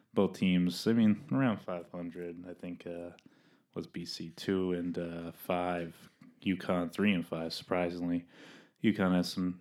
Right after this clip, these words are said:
not bad wins. They're definitely not as terrible as they used to be. But, uh, you know, B C's definitely have a very disappointing season. You know, I thought this offense was gonna be a lot better than what it has been. Jerkovich just,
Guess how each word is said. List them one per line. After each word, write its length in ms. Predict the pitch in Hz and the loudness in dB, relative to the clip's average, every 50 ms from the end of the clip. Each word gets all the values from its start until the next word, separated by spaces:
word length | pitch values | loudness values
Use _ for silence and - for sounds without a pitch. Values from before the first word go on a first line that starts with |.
| - - | -8 -4
not 200 | 143 139 135 110 | 0 0 2 4
bad 220 | 107 107 101 98 92 | 4 4 4 6 4
wins. 220 | 95 95 95 90 | 4 4 4 2
They're 100 | 92 90 | 2 2
definitely 360 | 87 92 90 90 92 85 85 | 2 2 2 2 0 -2 0
not 160 | 85 82 80 80 | -2 -2 -4 -6
as 120 | 80 - | -8 -10
terrible 480 | - - 95 87 87 85 87 85 85 82 | -6 -2 0 0 0 0 0 -2 -2 -2
as 100 | 82 82 | -4 -4
they 80 | 80 | -6
used 300 | 80 85 92 90 90 - | -2 0 0 0 0 -2
to 60 | - | -4
be. 320 | 90 87 92 87 90 90 - - - - - - - - - _ _ _ _ _ - - | 0 2 2 2 2 0 -4 -10 -20 -20 -20 -20 -20 -20 -20 _ _ _ _ _ -4 -2
But, 160 | 90 87 82 | 0 0 0
uh, 220 | 85 82 82 80 85 - - - - | -2 -4 -4 -6 -6 -10 -12 -10 -6
you 100 | 92 87 | -6 -4
know, 80 | 82 80 82 | -4 -6 -6
B 120 | 92 90 | -6 -6
C's 320 | 82 - - 85 82 82 82 | -4 -4 -6 -8 -8 -8 -6
definitely 400 | - 90 85 - - 87 87 85 | -4 -4 -4 -4 -4 -4 -4 -4
have 100 | 82 82 | -4 -6
a 200 | 82 82 82 82 | -8 -10 -4 0
very 380 | 90 90 85 82 82 85 82 90 95 - | 0 0 0 0 -2 -4 -6 -8 -8 -4
disappointing 540 | - 92 87 - - - 92 87 85 85 82 | -4 -4 -4 -4 -6 -6 -4 -4 -4 -4 -6
season. 540 | - - - 92 90 87 85 87 82 85 87 - - - | -6 -6 -4 -4 -4 -2 -2 -2 -2 -4 -4 -6 -8 -6
You 120 | - 90 85 | -4 -2 -2
know, 80 | 85 | 0
I 20 | 85 | 2
thought 200 | - 95 87 - | 2 2 2 0
this 180 | 85 82 - | -2 -4 -4
offense 400 | 90 87 85 - - 87 85 - | -4 -4 -4 -4 -4 -4 -4 -4
was 120 | 90 85 85 | -6 -4 -2
gonna 160 | 92 90 82 | -2 -2 -2
be 100 | 87 85 | -2 -4
a 80 | 82 | -4
lot 280 | 82 90 87 85 82 - | -4 -2 -4 -4 -2 -2
better 260 | 87 90 85 85 87 | 0 0 0 0 0
than 120 | 87 87 87 | 0 0 0
what 120 | 85 82 | -2 -2
it 100 | 82 80 | -2 -2
has 340 | - 92 90 90 87 85 85 | -2 -2 0 0 -2 -4 -4
been. 340 | - 87 87 87 87 85 - - - - - - - - - _ _ _ - | -2 -2 0 0 0 -2 -4 -8 -14 -20 -20 -20 -20 -20 -20 _ _ _ 4
Jerkovich 460 | - 107 92 85 87 82 85 82 - | 4 6 6 6 2 0 0 0 0
just, 380 | - 87 85 85 - - - | 0 -2 -2 -2 -4 -8 -10